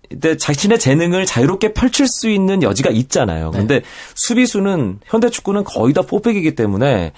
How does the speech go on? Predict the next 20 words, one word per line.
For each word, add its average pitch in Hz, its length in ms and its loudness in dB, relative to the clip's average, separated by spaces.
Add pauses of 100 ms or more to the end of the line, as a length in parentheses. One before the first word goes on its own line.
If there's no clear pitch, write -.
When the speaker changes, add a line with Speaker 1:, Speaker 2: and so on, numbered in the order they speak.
(380)
Speaker 1:
그 92 560 -4
선을 277 460 2
계속 - 360 -4 (100)
이 - 80 -4
호흡을 - 280 2
맞춰야 160 360 0
되는 110 220 0
그런 104 140 -2
상황이지 104 340 -4
않습니까? 87 640 -4 (320)
윤석영 156 400 2
선수나 139 380 2
박주호 143 300 -2
선수가 139 400 0
물론 156 340 2
왼쪽 127 260 0
풀백으로 127 760 0
활약을 170 260 0
하고는 160 220 0
있습니다만, 123 640 0